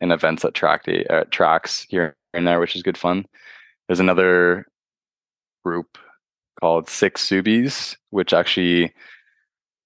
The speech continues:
is, I, again, another group that's started out of Toronto, and,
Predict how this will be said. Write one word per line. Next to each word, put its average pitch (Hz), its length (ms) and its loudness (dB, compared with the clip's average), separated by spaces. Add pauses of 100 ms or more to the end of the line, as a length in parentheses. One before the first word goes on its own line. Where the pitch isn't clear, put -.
(160)
is, 92 120 0
I, 87 180 2
again, 85 420 2
another 87 300 0
group 92 260 0
that's - 240 -2 (240)
started 87 320 2
out 82 140 0
of 82 80 -10
Toronto, 85 400 0
and, 80 200 -6